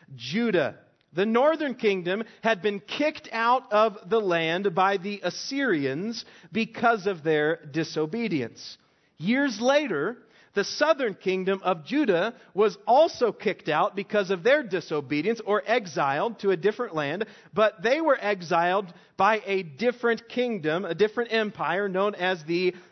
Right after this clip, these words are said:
Babylonians. Now, later on, after all of that happened, Persia comes to power.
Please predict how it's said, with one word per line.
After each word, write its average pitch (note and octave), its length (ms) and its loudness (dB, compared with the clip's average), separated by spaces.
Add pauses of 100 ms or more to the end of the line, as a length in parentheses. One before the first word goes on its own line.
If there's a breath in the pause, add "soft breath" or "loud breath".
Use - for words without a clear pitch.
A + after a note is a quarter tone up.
Babylonians. F3 1120 0 (160)
Now, G3+ 180 2
later C4 380 2
on, G3+ 220 4
after A3+ 480 2 (240 loud breath)
all A#3 240 6
of F#3+ 80 0
that G#3 220 2
happened, F#3+ 640 -4 (260 loud breath)
Persia G3+ 720 0 (220 loud breath)
comes A#3 380 -2
to G3 140 -2
power. D3 500 -4